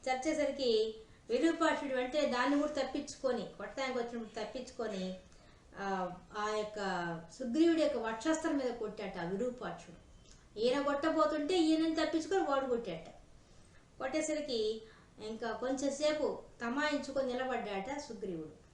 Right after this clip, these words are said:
సుగ్రీవుడు ఈసారి అరచేత్తో అతని యొక్క పాలభాగాన్ని కొట్టాట.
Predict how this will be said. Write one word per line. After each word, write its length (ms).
సుగ్రీవుడు 460
ఈసారి 240
అరచేత్తో 580
అతని 440
యొక్క 200
పాలభాగాన్ని 840
కొట్టాట. 360